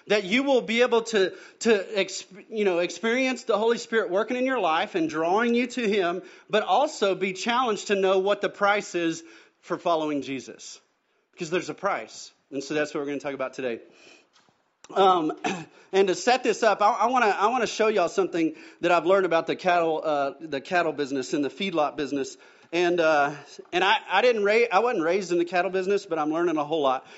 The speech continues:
And I, and I know that everybody that is in the cattle business, they're always looking for something,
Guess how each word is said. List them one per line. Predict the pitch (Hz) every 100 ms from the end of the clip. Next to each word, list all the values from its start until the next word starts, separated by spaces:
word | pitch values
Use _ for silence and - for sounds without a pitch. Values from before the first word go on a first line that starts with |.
| -
And | 165 175
I, | 170
and | 180 175
I |
know | 175 214 208
that | 175
everybody | 196 220 196 196 185
that | 170 160
is | 160
in | 180 277
the | 202
cattle | 175 147
business, | 139 156 180 -
they're | 156
always | 175 214 233 165
looking | 185 185
for | 170
something, | 156 196 196 190 165 160